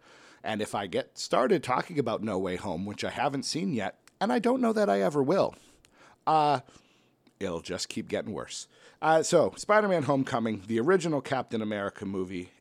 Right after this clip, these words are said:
Age of Ultron, Doctor Strange, Guardians of the Galaxy two, Ant-Man, Thor, the original movie, Guardians one, Iron Man, followed by Iron Man two, again, probably wrong.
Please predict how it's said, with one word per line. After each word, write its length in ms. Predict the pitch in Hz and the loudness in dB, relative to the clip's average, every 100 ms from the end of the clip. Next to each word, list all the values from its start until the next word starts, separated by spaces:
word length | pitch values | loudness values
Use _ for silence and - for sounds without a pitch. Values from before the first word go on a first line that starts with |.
| - | 0
Age 240 | 170 190 | 4 4
of 140 | 135 117 | 2 0
Ultron, 640 | 107 - - 101 90 85 - | -2 -2 -6 -8 -8 -10 -2
Doctor 420 | 151 175 - - | 2 4 2 -8
Strange, 720 | 101 - - 87 90 82 90 | -8 -8 -6 -4 -4 -4 -6
Guardians 560 | 104 160 190 165 139 110 | 2 6 6 6 2 0
of 100 | 110 | -4
the 60 | 95 | -6
Galaxy 600 | 95 90 87 - - 76 | -4 -4 -4 -6 -10 -8
two, 520 | - 160 143 135 131 - - - _ _ - | -2 0 2 0 -2 -8 -20 -20 _ _ -2
Ant-Man, 720 | 185 190 170 165 160 151 - _ _ _ _ - | 0 0 0 2 2 0 -4 _ _ _ _ -16
Thor, 580 | - 175 170 170 170 - _ _ - | 6 8 10 8 4 -2 _ _ -6
the 100 | 110 | -2
original 360 | 123 127 127 117 | -2 -2 0 2
movie, 320 | 117 117 117 | 2 0 -2
Guardians 600 | 107 107 101 98 92 - | 0 0 0 0 -2 -2
one, 520 | 127 156 151 160 147 - - _ _ _ - | 4 6 6 2 -4 -12 -20 _ _ _ -6
Iron 340 | 120 135 143 147 | 0 2 2 0
Man, 300 | 135 135 139 | 2 0 0
followed 400 | 139 123 120 113 | 2 2 2 0
by 180 | 117 95 | 0 0
Iron 320 | 120 117 117 | -2 0 0
Man 240 | 110 107 | 0 -2
two, 480 | - - 139 143 160 - | -4 -2 0 0 -2 -6
again, 480 | 107 104 104 117 127 - _ _ - | -6 -2 -2 -2 -6 -16 _ _ -12
probably 560 | - 82 78 73 80 | -4 -4 -4 -8 -8
wrong. 540 | 76 87 113 135 170 | -4 0 2 2 0